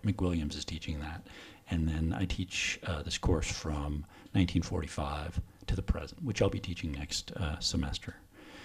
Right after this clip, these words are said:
So we do, not as in British literature, they tend to do more, like, specific periods, like romantics and stuff, but we do have a certain kind of periodization. But basically, if it's twentieth or twenty-first century, uh,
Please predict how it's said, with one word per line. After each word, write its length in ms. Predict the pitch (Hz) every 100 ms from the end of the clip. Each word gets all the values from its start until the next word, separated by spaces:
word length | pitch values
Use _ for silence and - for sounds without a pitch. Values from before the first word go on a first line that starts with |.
| -
So 180 | - 190
we 160 | 180 202
do, 360 | 147 190 196 170
not 180 | 175 190
as 120 | -
in 240 | 185 156
British 440 | 107 190 202 - 117
literature, 560 | 92 87 - 85 76 - -
they 100 | 127
tend 200 | 113 110
to 60 |
do 160 | 104 101
more, 440 | 90 92 87 82 -
like, 180 | 87 -
specific 420 | - - 87 -
periods, 360 | 87 76 76
like 200 | 80 73
romantics 500 | 73 76 78 78 -
and 60 | -
stuff, 180 | - -
but 80 | 139
we 140 | 131
do 160 | 131 143
have 120 | 107
a 40 | -
certain 260 | - 80
kind 160 | - 87
of 80 | -
periodization. 840 | - 71 76 71 71 73 - - - - - - -
But 140 | 117 -
basically, 640 | 131 - 147 - 135 131
if 100 | 117
it's 160 | - -
twentieth 540 | - 117 123 127 127
or 60 | 107
twenty-first 600 | - 117 113 - 113 -
century, 680 | 110 92 - 101 90 90 90 - - - - - - -
uh, 360 | 78 71 71